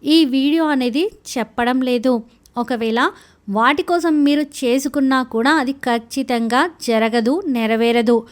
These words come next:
ఇక్కడ వీడియోలో ఆధారాలతో సహా ఎందుకు చూపించడం జరిగింది అంటే కనుక, ఎందుకు చెప్పడం జరుగుతుంది అంటే, ఇదే పరిహారం చేసుకొని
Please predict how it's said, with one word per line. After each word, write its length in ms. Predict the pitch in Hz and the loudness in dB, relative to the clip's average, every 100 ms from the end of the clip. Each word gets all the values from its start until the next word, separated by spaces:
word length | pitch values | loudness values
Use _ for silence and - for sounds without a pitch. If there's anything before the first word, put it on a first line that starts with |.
| - _ - | -20 _ -8
ఇక్కడ 300 | - 311 302 | -2 0 0
వీడియోలో 560 | 277 285 302 277 330 - | 0 0 0 0 -2 -4
ఆధారాలతో 720 | 214 226 262 302 294 277 269 | -6 -4 -2 -2 0 -2 -2
సహా 280 | 233 247 285 | -6 -6 -4
ఎందుకు 500 | 277 208 220 277 349 | -4 -4 -2 0 -2
చూపించడం 640 | 311 294 285 277 285 269 | -4 -6 -4 -4 -2 -2
జరిగింది 540 | 254 240 240 240 240 254 | -2 -4 -4 -4 -2 -4
అంటే 260 | 208 214 | -4 -6
కనుక, 480 | 233 208 202 240 226 - - - _ | -6 -8 -4 -2 -2 -6 -20 -20 _
ఎందుకు 280 | 240 262 349 370 | -2 -2 0 -2
చెప్పడం 320 | 320 311 311 | -2 -2 0
జరుగుతుంది 580 | 294 285 269 277 269 277 | 0 -2 -2 -2 0 0
అంటే, 500 | 240 202 214 247 427 - _ _ - | -2 -4 -4 -2 -2 -6 _ _ -8
ఇదే 260 | 226 285 | -2 -2
పరిహారం 580 | 339 254 247 262 254 262 | -2 -4 -4 -4 -2 -2
చేసుకొని 760 | 269 247 233 - 226 240 262 | -2 -4 -4 -4 -2 0 -2